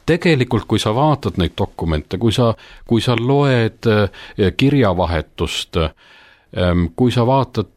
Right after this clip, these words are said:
äh, fotosid ja õpid seda tundma, siis sa näed, et seal on samasugust, äh, heitlemist, küsimusi, inimestevahelisi pingeid, mis vajas lahendamist,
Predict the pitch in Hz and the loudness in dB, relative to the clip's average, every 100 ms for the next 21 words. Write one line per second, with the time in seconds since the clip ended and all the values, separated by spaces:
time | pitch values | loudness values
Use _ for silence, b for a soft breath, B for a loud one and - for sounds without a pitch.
0 | - 104 92 - 139 - 90 80 82 69 | -4 -2 0 0 -2 -2 -4 -2 -2 -4
1 | - - B B - 113 120 - 90 - | -10 -20 B B -4 -2 -2 -6 -4 -4
2 | - 135 113 90 87 - b b - - | 0 2 2 2 -2 -4 b b -14 -6
3 | 101 104 131 110 95 87 - 98 95 - | 0 2 2 0 -2 -4 -2 0 0 0
4 | 135 135 101 98 101 87 - - 95 90 | 2 2 0 -4 -4 -4 -6 -6 -2 -2
5 | 80 B B B - - 120 135 - - | -4 B B B -18 -2 0 0 -4 -6
6 | 95 82 78 - - - 123 120 95 82 | -2 0 -2 -6 -6 -2 0 2 2 0
7 | 78 80 78 73 - b b b b b | -2 0 0 -2 -6 b b b b b
8 | - 110 151 127 101 - 104 87 101 101 | -2 2 2 2 0 -2 -2 0 0 0
9 | 101 90 87 87 - 127 123 104 82 85 | 0 0 -2 -4 0 2 4 2 0 -2
10 | 80 90 82 107 117 117 98 - 107 120 | 0 -2 -2 -2 -2 0 -2 -4 -2 0
11 | 120 117 90 78 78 80 - - | 2 0 0 -2 -2 -2 -4 -8